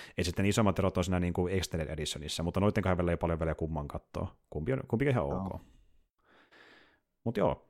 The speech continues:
Speaker 1: semmonen on Handmaiden, ja kiitos ehdotuksesta, kuka ikinä sitä ehdottikaan. <laughs> Anonyymi tyyppi, että tää oli selvästikin ihan mielenkiintoinen, ja no, Jarmokin tykkäsi siitä, että se oli kiva huomata, että
Speaker 2: Kyllä kova-, kova-, kovastikin tykkäsin.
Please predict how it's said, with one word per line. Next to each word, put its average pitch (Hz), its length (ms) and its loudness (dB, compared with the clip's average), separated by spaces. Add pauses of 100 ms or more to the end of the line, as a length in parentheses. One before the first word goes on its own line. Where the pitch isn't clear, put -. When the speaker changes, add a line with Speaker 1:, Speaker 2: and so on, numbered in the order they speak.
(140)
Speaker 1:
semmonen 156 300 2
on 117 60 4
Handmaiden, 101 400 4
ja 98 180 6 (400)
kiitos 95 400 2 (420)
ehdotuksesta, 92 640 2
kuka 101 140 2
ikinä 101 160 4
sitä 110 140 2
ehdottikaan. 92 500 4 (300)
<laughs> - 240 -18
Anonyymi 90 320 4
tyyppi, 90 360 4
että 80 180 -2
tää 95 100 4
oli 95 160 4 (160)
selvästikin 101 380 0
ihan 104 160 2 (140)
mielenkiintoinen, 82 840 0
ja 80 200 0 (160)
no, 120 180 0
Jarmokin 98 280 4
tykkäsi 87 300 -2
siitä, 73 220 -4
että - 220 -8 (240)
se - 140 -8
oli 85 80 0
kiva 85 200 -2
huomata, 76 420 -4
että - 160 -12 (100)
Speaker 2:
Kyllä 98 120 -4
kova-, 98 340 -6
kova-, - 320 -6
kovastikin 101 480 -2
tykkäsin. - 380 -16